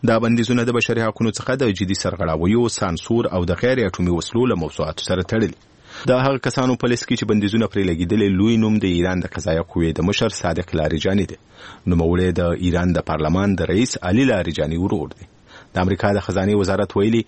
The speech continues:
لاریجاني په ایران کې د اشخاصو یا ایراني اتباعو او یا هغه کسانو چې په ایران کې اوسیږي په وړاندې د بشري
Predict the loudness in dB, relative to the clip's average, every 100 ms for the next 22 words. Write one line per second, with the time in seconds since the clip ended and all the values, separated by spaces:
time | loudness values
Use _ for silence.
0 | -8 -16 -2 0 0 0 2 0 0 -2
1 | 0 0 0 0 0 -2 -2 -2 -2 0
2 | 0 2 2 0 0 0 0 0 0 0
3 | 2 2 0 0 0 -2 -2 -2 -2 -2
4 | -4 -4 -2 0 0 -2 -2 -2 -2 -2
5 | -2 0 0 0 -2 -4 -10 -16 -20 -8
6 | -2 0 0 0